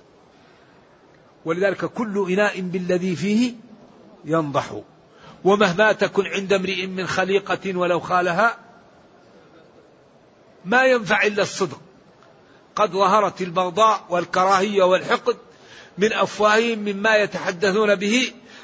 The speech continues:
مع حرصهم على الجحد والكتمان، ولكن لا يستطيعون. ولذلك قال: "لا تأذينا بنتر حمارك".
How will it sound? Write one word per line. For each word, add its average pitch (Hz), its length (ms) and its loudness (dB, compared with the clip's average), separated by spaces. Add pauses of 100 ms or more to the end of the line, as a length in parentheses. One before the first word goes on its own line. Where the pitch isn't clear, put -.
(100)
مع 214 240 4
حرصهم 214 640 0
على 202 220 2
الجحد 190 400 0
والكتمان، 214 640 0 (580)
ولكن 185 340 -2
لا 208 240 0
يستطيعون. 160 640 -8 (3000)
ولذلك 180 360 0
قال: 175 380 0
"لا 190 140 2
تأذينا 185 500 0
بنتر 175 460 0
حمارك". 165 480 0